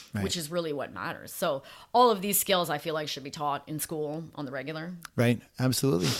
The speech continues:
Speaker 1: Well, I always say that about treatment. I mean, I think everybody could use treatment,
Speaker 2: Mm-hmm.
Speaker 1: right? Where you have to go <laughs> and learn about yourself and take time out of life, essentially, to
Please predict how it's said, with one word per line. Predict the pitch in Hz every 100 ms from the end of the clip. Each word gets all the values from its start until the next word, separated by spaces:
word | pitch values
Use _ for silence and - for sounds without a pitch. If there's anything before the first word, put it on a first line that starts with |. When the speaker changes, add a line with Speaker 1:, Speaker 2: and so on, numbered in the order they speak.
| - - -
Speaker 1:
Well, | -
I |
always | 262 156
say | 147
that | 127
about | 127 110 -
treatment. | - 151 226 101
I | 113
mean, | 127 120
I | 123
think | 139
everybody | 120 214 208 113 110
could | - 127
use | 113 98
treatment, | - 107 107 202
Speaker 2:
Mm-hmm. | 190
Speaker 1:
right? | 127 165
Where | 139
you | 127
have | 127 -
to |
go | 127 131
<laughs> | 135
and | 160
learn | 147 -
about | 160 - -
yourself | 165 - 151 147
and | - 143 - -
take | - 170 -
time | 160 147 147 -
out | 143 139
of | 135 131 - - - _ -
life, | 120 143 151 156
essentially, | 131 151 165 - 127 139
to | 143 - 139 131 131